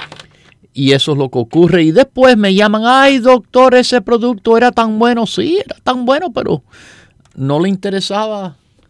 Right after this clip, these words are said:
a las personas. Bueno, seguimos con este producto que sí es tan bueno, y yo sé que le interesan, porque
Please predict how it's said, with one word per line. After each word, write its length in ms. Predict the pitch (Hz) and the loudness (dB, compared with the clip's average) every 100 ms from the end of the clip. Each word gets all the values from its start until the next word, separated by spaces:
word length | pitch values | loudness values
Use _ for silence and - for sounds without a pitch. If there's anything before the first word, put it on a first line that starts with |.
| _ _ _ | _ _ _
a 120 | - | -16
las 120 | 135 - | -14 -14
personas. 720 | - - 185 220 214 - - _ _ _ _ _ _ _ _ _ _ _ _ _ _ _ _ _ _ _ _ _ _ - - _ - | -14 -12 -12 -14 -16 -20 -20 _ _ _ _ _ _ _ _ _ _ _ _ _ _ _ _ _ _ _ _ _ _ -20 -20 _ -6
Bueno, 420 | 147 160 143 - _ _ _ _ | 0 0 -2 -6 _ _ _ _
seguimos 580 | - 175 160 208 180 156 | -4 -2 0 0 0 -2
con 240 | - 135 143 | -4 -6 -2
este 320 | 190 - 160 | -4 -4 -6
producto 560 | 120 117 113 113 123 | -4 -4 -4 -4 -8
que 140 | 113 113 | -8 -8
sí 240 | - 202 | -4 -2
es 180 | 202 131 | -2 -2
tan 260 | 131 120 113 | -4 -2 -2
bueno, 460 | 113 104 101 120 _ _ - | -2 -4 -4 -8 _ _ -4
y 100 | 127 | 2
yo 140 | 190 | 2
sé 340 | 185 - 202 | 0 0 0
que 120 | 190 156 | 0 -2
le 100 | 127 | -2
interesan, 840 | 120 120 117 113 113 110 113 123 _ _ _ - - _ _ - | -4 -4 -2 -2 -2 -6 -8 -12 _ _ _ -20 -20 _ _ 0
porque 600 | 151 143 156 143 135 | 0 2 2 2 2